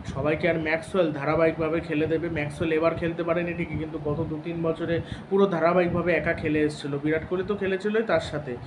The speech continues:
রজত পাতিদার কুড়ি বলে পঞ্চাশ, দুটো চার, পাঁচটা ছয়, আড়াইশো স্ট্রাইক রেটে ব্যাটিং করেছে। জয়দেব উনাদকার আউট করেছে। জয়দেব উনাদকারের আজকে একশোতম আইপিএল ম্যাচ ছিল, ভালো বলও করেছে,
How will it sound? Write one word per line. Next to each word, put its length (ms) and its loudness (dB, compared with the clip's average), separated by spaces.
রজত 360 4
পাতিদার 340 2
কুড়ি 240 -2
বলে 280 4
পঞ্চাশ, 420 0
দুটো 300 0
চার, 220 2
পাঁচটা 360 0
ছয়, 180 0
আড়াইশো 460 2
স্ট্রাইক 260 -4
রেটে 200 0
ব্যাটিং 300 0
করেছে। 420 -2
জয়দেব 360 2
উনাদকার 380 0
আউট 200 2
করেছে। 280 0
জয়দেব 420 2
উনাদকারের 480 -2
আজকে 240 2
একশোতম 580 -2
আইপিএল 380 2
ম্যাচ 280 -2
ছিল, 200 0
ভালো 380 0
বলও 220 2
করেছে, 340 -2